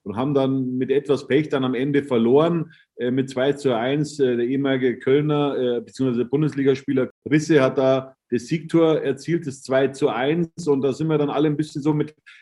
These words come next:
hängenden Köpfen vom Platz gegangen. Und ja, das ist eine sehr gute Mannschaft aus meiner Sicht. Äh, der Trainerwechsel zu, äh, Olaf Jansen hat sich bezahlt gemacht. Ich glaub, die haben von den letzten, äh, sieben Spielen, äh, haben sie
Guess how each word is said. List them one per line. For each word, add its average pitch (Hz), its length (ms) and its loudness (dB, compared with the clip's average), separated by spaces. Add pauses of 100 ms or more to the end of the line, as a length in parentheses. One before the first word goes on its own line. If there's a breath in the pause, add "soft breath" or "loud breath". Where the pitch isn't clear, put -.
(160 loud breath)
hängenden 156 420 2
Köpfen 151 400 -2
vom 139 180 0
Platz 135 360 0
gegangen. 165 640 2
Und 151 200 0
ja, 160 160 2
das 131 160 -4
ist 139 160 -8
eine 147 80 0
sehr 165 180 0
gute 170 220 2
Mannschaft 156 380 -4
aus 104 160 -8
meiner 113 280 -4
Sicht. 160 260 -8 (380 loud breath)
Äh, 123 200 0
der 127 160 2
Trainerwechsel 156 720 2
zu, 160 400 6
äh, 139 400 2 (280)
Olaf 151 360 4
Jansen 165 420 0
hat 151 160 -2
sich 151 160 -6
bezahlt 139 400 -2
gemacht. 156 420 0
Ich - 120 -10
glaub, 143 260 -6
die 143 80 -2
haben 131 160 -2
von 143 140 -4
den 131 200 -6 (380 soft breath)
letzten, 156 580 0
äh, 135 260 4
sieben 175 400 -2
Spielen, 180 680 -2
äh, 113 320 -10
haben 147 240 -4
sie 147 480 4